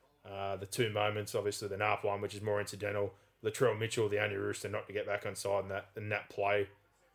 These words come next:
which leads to the sin bin. And with, uh, about forty-five seconds left here, Ferguson, they've kicked off the scrum, Brisbane first play, but it means nothing 'cause they've got the fourteen point advantage.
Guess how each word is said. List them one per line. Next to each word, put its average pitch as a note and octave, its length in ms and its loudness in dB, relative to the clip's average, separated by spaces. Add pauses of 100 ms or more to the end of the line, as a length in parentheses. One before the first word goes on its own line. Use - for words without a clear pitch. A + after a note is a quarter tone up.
(180)
which G2+ 160 -8
leads G#2 300 0
to G2+ 60 -8
the F#2 100 -8
sin G#2 240 -4
bin. G2+ 160 0
And F#2+ 160 -6 (1080)
with, G2+ 160 -10
uh, G2 300 2
about G2+ 220 2 (160)
forty-five A2+ 640 2
seconds A#2+ 360 0
left A#2+ 240 2
here, B2+ 160 4
Ferguson, A#2+ 500 2
they've A2 160 0
kicked A#2+ 220 -4
off C#3+ 100 0
the A2+ 60 -10
scrum, A2+ 320 4
Brisbane A2+ 260 4
first A2+ 300 4
play, A#2 200 6
but A2 100 4
it - 80 -4
means G#2+ 220 2
nothing A2 360 0 (260)
'cause G2 160 -10
they've G2 140 0
got A2+ 200 4
the G2 220 0
fourteen G2+ 360 2
point G#2+ 200 -2
advantage. A2+ 420 -2